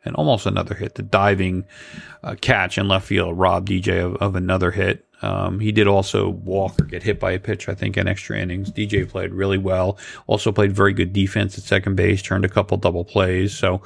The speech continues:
I'm sure he'll be sitting on the bench tomorrow, knowing Boone. Yeah, great. In any case, uh, it was a big, big victory for the Yankees, especially being down three nothing before anybody could sit down and open a beer. It was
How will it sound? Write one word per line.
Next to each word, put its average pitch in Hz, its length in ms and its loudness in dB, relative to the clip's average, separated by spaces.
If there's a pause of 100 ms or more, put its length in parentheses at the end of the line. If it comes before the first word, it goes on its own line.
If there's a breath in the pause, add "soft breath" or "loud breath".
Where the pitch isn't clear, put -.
(240 loud breath)
I'm 165 80 -8
sure - 160 4
he'll 120 60 4
be 98 100 4
sitting - 240 0
on 98 100 4
the 92 80 2
bench 92 280 2
tomorrow, 90 400 2
knowing 87 320 -4
Boone. 85 360 -4
Yeah, 127 220 -2 (580 loud breath)
great. - 320 -4 (540 loud breath)
In 107 120 2
any 113 200 4
case, 90 380 -2
uh, 95 340 0
it 107 120 -2
was 104 160 0
a 92 60 0
big, 113 520 0
big 101 320 2
victory 92 560 2
for 107 160 -6
the 98 120 -4
Yankees, 92 440 -2
especially 110 400 0
being 101 240 2
down 95 240 2
three 104 240 -2
nothing 95 320 -2
before 98 240 -2
anybody 92 300 -2
could 92 160 -6
sit - 200 -6
down 92 240 -2
and 90 120 -4
open 92 240 -4
a 85 40 -6
beer. 90 460 -2
It 95 140 -6
was - 420 -10